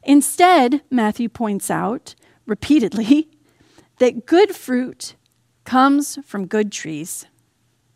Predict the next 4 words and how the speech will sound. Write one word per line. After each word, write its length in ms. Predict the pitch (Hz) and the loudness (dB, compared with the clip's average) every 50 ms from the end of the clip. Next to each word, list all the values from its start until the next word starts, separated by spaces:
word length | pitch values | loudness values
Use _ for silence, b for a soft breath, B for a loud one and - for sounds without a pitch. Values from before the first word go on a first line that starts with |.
| _ _ _ _ _ _ _ _ _ _ _ _ _ _ _ _ _ _ _ _ _ _ _ - B B B B B B B B B | _ _ _ _ _ _ _ _ _ _ _ _ _ _ _ _ _ _ _ _ _ _ _ -20 B B B B B B B B B
Friends, 500 | - - 262 254 247 233 214 - - - _ _ b b b b b b b b b b b | -4 0 2 2 2 2 0 -4 -6 -12 _ _ b b b b b b b b b b b
it 220 | - 262 240 - | -4 -4 -4 -4
turns 440 | - - 269 311 392 415 381 285 - | -6 -2 0 0 2 2 2 2 2
out 520 | 214 220 247 214 180 110 - - - - | 2 2 2 2 0 -2 -8 -14 -18 -20